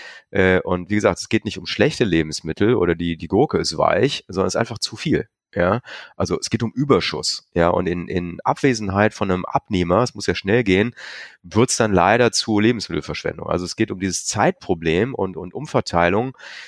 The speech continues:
Und das scheint sich jetzt zu bewahrheiten. Also als wir dann die, die Extreme Tech Challenge überraschend gewonnen haben, weltweit, ja, also, ähm, Ritterschlag,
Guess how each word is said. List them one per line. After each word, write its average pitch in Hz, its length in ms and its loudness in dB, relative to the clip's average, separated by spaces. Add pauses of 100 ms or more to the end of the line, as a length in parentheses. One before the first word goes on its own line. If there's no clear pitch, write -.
(180)
Und 98 180 -4
das 110 180 4
scheint 135 340 4
sich - 160 -6
jetzt 127 180 2
zu 113 100 -4
bewahrheiten. 104 600 4
Also 92 180 0
als 92 140 0
wir 101 80 2
dann 101 120 0
die, 98 200 0
die 98 120 -4
Extreme 101 280 -6
Tech 135 180 -2
Challenge 113 340 0
überraschend 101 400 -2
gewonnen 107 300 0
haben, 87 220 -2
weltweit, 87 720 2 (120)
ja, 90 140 2
also, 90 420 0
ähm, 87 180 -8
Ritterschlag, 113 640 0